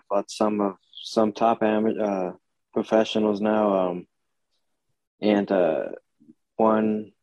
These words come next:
several nationals, several states. Um, I had about a hundred and fifty fights. Uh, and, you know, that was my amateur pedigree. And now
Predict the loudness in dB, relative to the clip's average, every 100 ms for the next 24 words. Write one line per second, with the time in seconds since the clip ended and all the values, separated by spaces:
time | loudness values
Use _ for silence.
0 | _ _ _ _ -12 0 0 2 2 2
1 | 0 -4 -2 0 0 -2 -2 0 0 -4
2 | -4 -2 -2 -2 -6 _ -18 -10 -6 -6
3 | -6 -6 -2 0 2 2 2 2 4 2
4 | 2 -2 -2 -2 -2 -2 -4 -14 _ _
5 | _ _ _ _ _ -4 2 4 2 0
6 | -10 _ _ _ _ _ _ _ _ _
7 | _ _ 0 2 2 0 -2 2 0 0
8 | -4 -2 -2 -2 -6 -6 -4 -2 0 0
9 | 0 -2 -4 -6 -4 -2 -2 -4